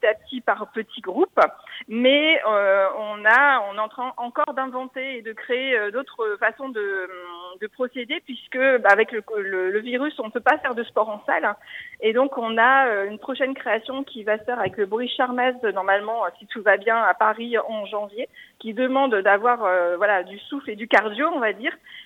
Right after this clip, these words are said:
Et donc, euh, on s'est dit, bah, en fait, on a beau, euh, réaménager des espaces dans notre théâtre, c'est pas, les, les conditions sont, sanitaires sont pas respectées.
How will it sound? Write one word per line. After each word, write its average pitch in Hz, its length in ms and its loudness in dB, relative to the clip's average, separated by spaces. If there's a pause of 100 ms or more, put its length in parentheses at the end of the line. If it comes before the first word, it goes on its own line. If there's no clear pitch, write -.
(100)
Et 240 140 2
donc, 254 260 -2
euh, 208 180 4
on 220 120 -4
s'est 226 140 -10
dit, 262 140 -6
bah, 226 120 -8
en 208 40 -6
fait, 269 200 -2
on 208 160 -4
a 190 100 4
beau, 262 300 0
euh, 185 160 6
réaménager 247 600 0
des 220 160 -8
espaces 226 320 -6
dans 208 100 -10
notre 196 320 -10
théâtre, - 320 -8 (920)
c'est 208 60 -4
pas, 208 340 8
les, 196 140 0
les 196 80 -4
conditions 226 440 -12
sont, 196 260 -12
sanitaires 214 400 -6
sont 196 100 -10
pas 208 200 2
respectées. 214 580 -4